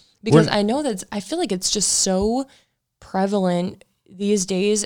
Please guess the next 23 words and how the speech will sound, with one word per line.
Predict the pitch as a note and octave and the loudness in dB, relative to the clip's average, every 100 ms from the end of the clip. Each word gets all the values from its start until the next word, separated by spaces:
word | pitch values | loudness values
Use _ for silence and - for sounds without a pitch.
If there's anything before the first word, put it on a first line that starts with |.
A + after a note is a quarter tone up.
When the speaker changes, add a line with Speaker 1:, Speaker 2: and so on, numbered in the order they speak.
| - | -6
Speaker 1:
for | - F#3+ | -4 -2
there | F#3 F#3 | 0 0
to | F3+ | 0
be | F#3+ | -2
a | F3 | 0
mixed | F3 F3+ - | 0 -2 -4
relationship | F3+ E3+ G3+ F#3+ G3+ F#3+ | -4 -4 -4 -2 -4 -4
and | F#3 F#3 | -6 -6
for | F3+ | -8
parents | - F3+ F3+ F3+ | -6 -4 -4 -4
to | F#3 | -6
not | F3 F#3+ | -6 -8
approve | F#3 E3+ F3+ - | -10 -10 -8 -8
it. | - - _ _ _ _ | -12 -14 _ _ _ _
And | F#3+ | -2
I | F#3 | 2
mean, | G3 F#3+ | 2 0
it's | G3+ - | -4 -2
so | - F#3+ G3 | 0 2 2
sad | G3 F#3 F3+ F#3+ | 0 0 0 0
that | F3+ - - | 0 -4 -6
it's | - F#3 | -12 -12
prevalent, | - F3 F3+ A3 B3+ | -4 -4 -2 -2 -2